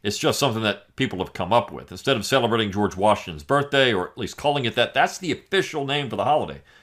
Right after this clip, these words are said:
We call it President's Day to roll in all these other kings that we've had in American history, and let's celebrate 'em all.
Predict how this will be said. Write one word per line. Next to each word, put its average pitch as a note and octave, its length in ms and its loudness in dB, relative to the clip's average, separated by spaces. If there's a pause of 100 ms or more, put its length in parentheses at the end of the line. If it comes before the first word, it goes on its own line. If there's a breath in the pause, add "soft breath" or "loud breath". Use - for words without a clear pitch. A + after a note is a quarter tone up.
(140 soft breath)
We D3+ 80 -8
call C3 180 2
it - 120 -6
President's F3 480 0
Day E2 220 0
to B1 80 -18
roll D3 360 2
in E3+ 80 0
all F3+ 160 6
these D#3+ 180 0
other E3+ 180 2
kings B2 420 -6
that G#2 120 -4
we've G2 200 -6
had F#2+ 180 2
in F#2 60 -10
American F2+ 380 -4
history, F2 280 -8
and E3+ 100 -8
let's - 200 -4
celebrate C3+ 420 2
'em F#2+ 100 -2
all. - 220 -6